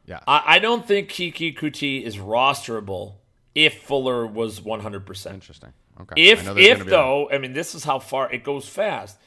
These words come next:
Speaker 2: If Fuller's out, he becomes startable.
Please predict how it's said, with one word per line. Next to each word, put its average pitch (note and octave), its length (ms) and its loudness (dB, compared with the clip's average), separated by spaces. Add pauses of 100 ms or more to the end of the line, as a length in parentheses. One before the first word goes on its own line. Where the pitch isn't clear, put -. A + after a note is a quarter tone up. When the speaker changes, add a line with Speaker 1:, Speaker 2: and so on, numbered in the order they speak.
(180)
Speaker 2:
If D3 200 -4
Fuller's D#3 320 -2
out, F#3 460 -2 (640)
he D3+ 140 -6
becomes C3+ 340 -8
startable. B2+ 680 -2